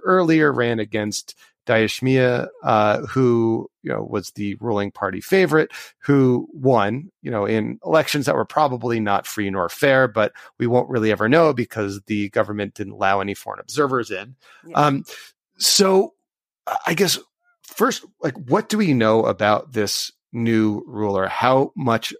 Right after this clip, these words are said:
Speaker 1: how more of the same can we expect?
Speaker 2: Well, this is the, the big question mark. Um, one of the things that I see as an opportunity with a new presidency, no matter what party that person comes from,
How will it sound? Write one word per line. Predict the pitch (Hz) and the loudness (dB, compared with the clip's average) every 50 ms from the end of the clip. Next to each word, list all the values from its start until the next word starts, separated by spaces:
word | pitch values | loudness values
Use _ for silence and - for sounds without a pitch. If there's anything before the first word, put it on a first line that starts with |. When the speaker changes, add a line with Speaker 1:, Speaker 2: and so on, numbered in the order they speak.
| _ - | _ -4
Speaker 1:
how | - 131 143 | 0 0 2
more | 143 143 139 135 127 123 120 | 2 4 4 4 4 4 4
of | 110 101 | 2 0
the | 107 104 | 0 -2
same | - - 101 95 92 90 90 | -2 -2 -4 -4 -4 -4 -6
can | - - 92 92 | -8 -8 -8 -6
we | 92 90 | -6 -6
expect? | 87 - 92 - - - - - - - - - _ _ - - _ _ _ _ _ _ _ _ _ _ _ _ - - - - _ _ - | -8 -8 -10 -10 -10 -12 -10 -10 -10 -10 -10 -12 _ _ -20 -20 _ _ _ _ _ _ _ _ _ _ _ _ -20 -20 -20 -20 _ _ 0
Speaker 2:
Well, | 240 247 254 226 | 0 2 2 4
this | 233 330 359 - 330 | 2 2 2 2 0
is | 294 | 0
the, | 294 277 | 2 2
the | 202 180 165 - 202 | 0 0 0 -2 0
big | 175 160 214 240 240 247 | 0 2 0 0 0 -2
question | - - 202 196 - - - 185 170 156 | -2 0 0 0 0 -2 -6 -4 -4 -4
mark. | 151 - - - - - - - - - _ - | -6 -8 -10 -14 -16 -20 -20 -20 -20 -20 _ -6
Um, | - 180 175 170 170 180 175 170 - - - 175 170 170 175 | -2 0 0 0 0 -2 -4 -6 -6 -8 -10 -12 -14 -6 0
one | 196 247 269 294 311 | 0 2 4 4 4
of | 277 | 4
the | 247 233 | 2 2
things | 233 - - 226 214 208 208 208 202 202 202 170 160 | 0 -2 -2 0 0 0 0 0 0 -2 -2 0 2
that | 175 165 156 - - - - - - - - - - - - - _ - | 2 4 4 2 -2 -6 -12 -16 -16 -16 -20 -20 -20 -20 -20 -6 _ 2
I | 190 196 196 202 | 4 4 4 2
see | 202 - - - - 202 196 190 | 0 -2 -4 -2 -2 0 2 4
as | 156 160 165 185 | 4 4 4 2
an | 165 - - | 0 0 0
opportunity | - 165 - - 165 160 - - 190 180 170 160 160 | -2 -2 -2 -2 -4 -4 -2 -2 0 0 2 2 0
with | 160 151 147 160 143 - - - - | 0 0 0 0 0 0 -2 -8 -4
a | 165 | -2
new | 165 160 170 180 175 180 | 0 2 2 2 0 0
presidency, | - - 165 156 - 160 151 139 135 139 - - - - - 277 156 156 | -2 -2 -2 -2 0 -2 -2 -2 -4 -6 -8 -8 -8 -8 -8 -10 -10 -6
no | 160 175 190 | -2 0 0
matter | 208 226 226 226 220 214 208 202 | 2 2 2 4 4 4 2 2
what | 196 180 170 170 185 180 175 - - | 0 -2 -2 0 0 0 0 -2 -4
party | - 175 156 160 156 156 160 156 156 156 156 - | 0 0 2 2 2 2 2 2 2 2 0 -2
that | - 151 151 - | -4 -4 -4 -2
person | - 156 156 - 143 147 | -4 -4 -4 -4 -6 -8
comes | 143 - - 139 135 - | -8 -8 -10 -8 -8 -8
from, | - - 139 131 127 - - | -8 -8 -6 -6 -6 -8 -10